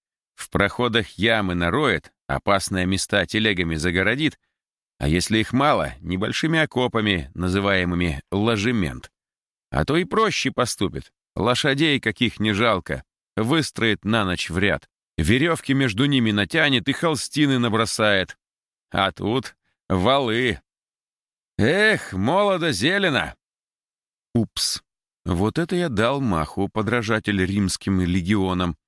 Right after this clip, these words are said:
А ведь никто из казаков и слова не сказал. Приказал командир валами огородиться.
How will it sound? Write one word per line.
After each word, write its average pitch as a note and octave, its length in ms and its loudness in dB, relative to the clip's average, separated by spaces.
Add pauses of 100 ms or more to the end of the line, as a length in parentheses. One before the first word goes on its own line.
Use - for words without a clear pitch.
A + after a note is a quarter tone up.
(420)
А D2 80 -4
ведь D#2 200 -2
никто F#2+ 260 0
из F2+ 160 0
казаков F#2+ 480 -2
и G#2+ 60 -2
слова D3 340 -2
не D#2+ 120 -2
сказал. D2+ 460 -4 (600)
Приказал D3 500 0
командир C3+ 500 0
валами G2 480 0
огородиться. F2 720 -2